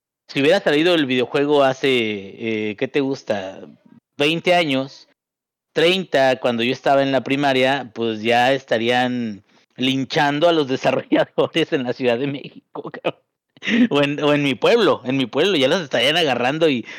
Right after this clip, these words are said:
"Malditos satanistas", porque hasta Goku era satánico, Goku y los Nintendos eran satánicos cuando yo era un niño, güey. Entonces, ahora imagínate un juego que habla acerca precisamente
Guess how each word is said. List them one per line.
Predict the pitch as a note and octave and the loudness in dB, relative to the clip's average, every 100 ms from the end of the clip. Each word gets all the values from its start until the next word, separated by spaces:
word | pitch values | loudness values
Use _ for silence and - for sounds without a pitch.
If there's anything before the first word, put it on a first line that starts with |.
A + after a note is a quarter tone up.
| - | -10
"Malditos | F3 F3 E3+ G3+ G3 D3+ - | -4 -4 -2 -2 -2 -6 -6
satanistas", | D#3 - D3+ - A3 - - C3+ G#2+ | -6 -6 -10 -12 -14 -12 -6 -6 -4
porque | C3 A2 B2+ | -4 0 2
hasta | A#2 - A#2 | 2 2 0
Goku | A2 A#2 - A3+ | 2 -2 0 2
era | A#3+ F#3 | 2 2
satánico, | C#3 - A2 G#2+ - G#2+ | -2 0 -2 -2 -6 -6
Goku | G2+ B2 B2 - G#3 C#4 G3 A2+ _ _ _ _ | 0 2 0 -4 -2 2 0 0 _ _ _ _
y | C3 B2 | -2 0
los | B2 - | 0 0
Nintendos | C3 A#2+ A2 F3+ G#3+ F3 G2+ - - _ _ _ | -2 -2 0 0 2 0 -2 -4 -20 _ _ _
eran | D#3 F#3+ A3 F3 | -2 0 0 -4
satánicos | C#3 - G#3 F#3+ B2 A2 - | -6 -4 -4 -4 -8 -12 -10
cuando | G#2+ G#2 | -10 -8
yo | G#2+ | -8
era | A2 | -8
un | A2 | -6
niño, | A2+ G2+ | -8 -10
güey. | - - _ _ _ _ _ _ | -20 -20 _ _ _ _ _ _
Entonces, | - D3+ D#3+ - | -6 -2 0 2
ahora | D3 G3 | 4 4
imagínate | G3+ F3 G3 F3+ D#3+ - | 2 -2 -2 0 0 0
un | F3 F#3 | -2 -4
juego | - G3+ D#3+ C#3+ - | 0 2 2 0 2
que | C3 | 2
habla | C3+ C#3 | 2 0
acerca | - B2+ A#2 C3+ | -2 -2 -2 -4
precisamente | A#2+ - C#3+ C3 A#2+ D3 | -4 -4 -4 -4 -2 -4